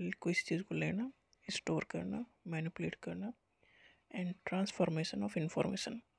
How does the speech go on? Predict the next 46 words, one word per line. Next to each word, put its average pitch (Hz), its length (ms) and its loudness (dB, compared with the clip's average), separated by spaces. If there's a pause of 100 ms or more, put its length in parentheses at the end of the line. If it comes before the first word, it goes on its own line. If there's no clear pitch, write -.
(220)
जो 202 220 2
भी 196 100 6
इन्फॉर्मेशन 190 460 6
हमने 185 300 6 (360)
ली 175 320 4
है, 156 220 0
एक्वायर - 420 0
की 185 140 -4
है, - 220 -4
स्टोर 165 320 0
की 196 220 -8
है, 202 200 -4 (580)
मैनिपुलेट 202 380 2
करना 220 180 0
मतलब 220 160 2
उसमें 226 200 0
कुछ - 300 -4 (100)
नहीं 190 260 4
ऐड 185 140 2
करना, 185 280 0
चीज़ों 185 340 0
को 185 220 -2 (240)
अलग 180 240 2
ढंग 185 140 0
से - 160 -6
करना, 180 220 -2
प्रोसेस 180 320 -4
करना, 220 360 0 (840)
ट्रांसफॉर्म 190 520 2
करना, 196 360 0 (800)
तो 202 80 4
ये 202 300 4 (300)
कॉग्निटिव 180 400 0
प्रोसेस 175 360 2
में 175 100 2
आ - 40 2
रहा - 140 0
है। - 140 -4 (240)
From 175 220 2
the 185 160 4
environment, 175 500 2
इन्फॉर्मेशन 190 500 4
हमने 190 140 4
कहाँ 190 220 0
से - 120 -6
ली? 226 160 -4